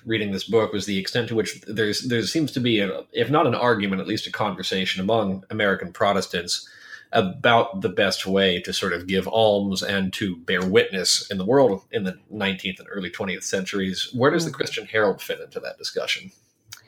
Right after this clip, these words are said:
Speaker 2: So one of the broader arguments of the book is that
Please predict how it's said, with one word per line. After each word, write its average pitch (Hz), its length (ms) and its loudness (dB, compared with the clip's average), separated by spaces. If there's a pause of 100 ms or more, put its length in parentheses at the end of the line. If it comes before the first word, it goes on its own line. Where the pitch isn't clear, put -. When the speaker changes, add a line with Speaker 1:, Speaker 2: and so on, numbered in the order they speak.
(500)
Speaker 2:
So 226 520 6
one 226 420 4
of 285 240 2
the 190 360 6 (120)
broader 170 720 4
arguments 147 560 0
of 135 120 -8
the 139 100 -4
book 123 500 0
is 151 240 0
that 147 320 2